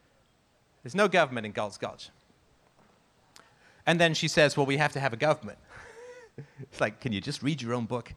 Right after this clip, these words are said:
I'm sure you had thirteen years. Read, go back a few pages, see this thing here that's best thing ever. <sighs> Ah. Well, you're, when you're a personal dictator in your social community, it's probably kinda hard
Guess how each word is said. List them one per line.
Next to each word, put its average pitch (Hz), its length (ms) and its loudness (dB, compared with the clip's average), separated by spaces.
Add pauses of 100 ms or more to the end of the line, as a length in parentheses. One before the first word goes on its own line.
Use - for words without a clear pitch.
(200)
I'm 139 140 2
sure 190 180 -2
you 143 100 2
had 160 100 2
thirteen 196 420 2
years. 131 340 -4
Read, 208 220 -4
go 240 140 8
back 214 200 4
a 151 60 2
few 240 180 4
pages, 185 460 0
see 175 140 -6
this - 160 -10
thing 143 240 -4
here 143 180 0
that's 135 180 -6
best - 280 -4
thing 143 160 -6
ever. 147 300 0
<sighs> - 760 -20
Ah. 117 420 -6 (2250)
Well, 131 240 8
you're, 113 180 2
when 120 180 -2
you're 113 120 0
a 104 40 -4
personal 143 340 -2
dictator 120 440 -4
in 113 100 -6
your 117 100 -6
social 135 320 -4
community, 113 440 -4
it's 101 120 -10
probably 139 260 -10
kinda 113 280 -6
hard 107 340 -8